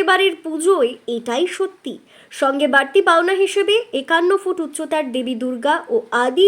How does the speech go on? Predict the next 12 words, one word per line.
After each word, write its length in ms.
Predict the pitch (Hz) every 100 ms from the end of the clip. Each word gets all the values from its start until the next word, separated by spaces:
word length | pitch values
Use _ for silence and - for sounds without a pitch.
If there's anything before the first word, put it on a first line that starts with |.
| 381
যোগীর 280 | 381 339 381 285
আলাদা 240 | 269 269
আলাদা 220 | 277 262 269 233
মূর্তি 320 | 233 262 294 381
তো 40 | 440 -
থাকছেই, 380 | 359 - 220 - _ _ -
আর 60 | 233 240
সবকিছুর 480 | 233 - 320 440 427 311
সৌজন্যে 540 | 285 294 339 349 415 622 -
ছাতনার 460 | 262 226 277 285 294 233
ঝাঁটি 320 | - 233 233 330
পাহাড়ি 300 | 339 330